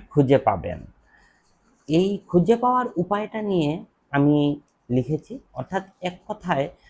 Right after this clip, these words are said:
পঞ্চম অধ্যায়ে আমি শুধুমাত্র ফ্রিল্যান্সারদেরকে নিয়ে লিখেছি।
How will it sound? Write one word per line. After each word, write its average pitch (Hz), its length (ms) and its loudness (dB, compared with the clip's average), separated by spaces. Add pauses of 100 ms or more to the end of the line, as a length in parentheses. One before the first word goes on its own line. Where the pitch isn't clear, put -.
(220)
পঞ্চম 185 520 0
অধ্যায়ে 190 420 -4
আমি 151 320 -2
শুধুমাত্র 214 680 -2
ফ্রিল্যান্সারদেরকে 156 920 -2
নিয়ে 110 200 0
লিখেছি। 95 560 -8